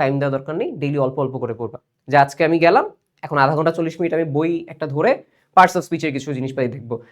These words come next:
কিছু দেখবো হচ্ছে কমপ্লিটিং সেন্টেন্স দেখবো, কিছু দেখবো ন্যারেশন, but প্রথম তিনটা ইম্পর্টেন্ট। প্রিপোজিশনটা খুব ভালো মতো দেখবো, অনেক বেশি প্রশ্ন আসে এখান থেকে। ওই যে কোনো জায়গায় এটা, এই তিনটা জায়গা থেকে প্রশ্ন আসেই,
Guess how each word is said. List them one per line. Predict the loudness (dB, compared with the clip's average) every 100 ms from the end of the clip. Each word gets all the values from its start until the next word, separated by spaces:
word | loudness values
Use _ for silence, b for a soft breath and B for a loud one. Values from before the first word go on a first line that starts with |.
| b
কিছু | -6 2
দেখবো | 2 2
হচ্ছে | 2 4
কমপ্লিটিং | 2 2 0
সেন্টেন্স | 0 -2 -4
দেখবো, | -8 -10 -10
কিছু | -2 0
দেখবো | 0 2
ন্যারেশন, | 2 0 -6
but | -2
প্রথম | 0 2
তিনটা | 2 2 2
ইম্পর্টেন্ট। | 2 -2 -2
প্রিপোজিশনটা | -4 -2 -2 -2 -4
খুব | -4
ভালো | -4 -2
মতো | -2
দেখবো, | -4 -6
অনেক | -6
বেশি | -8 -12
প্রশ্ন | -12 -12
আসে | -14
এখান | -18 -20
থেকে। | -20 _ _ _ -6
ওই | 2
যে | 4
কোনো | 6 6
জায়গায় | 4 2 -2
এটা, | -2
এই | -2
তিনটা | 0 2 4
জায়গা | 4 2
থেকে | -4
প্রশ্ন | -4 -4 -4
আসেই, | -4 -8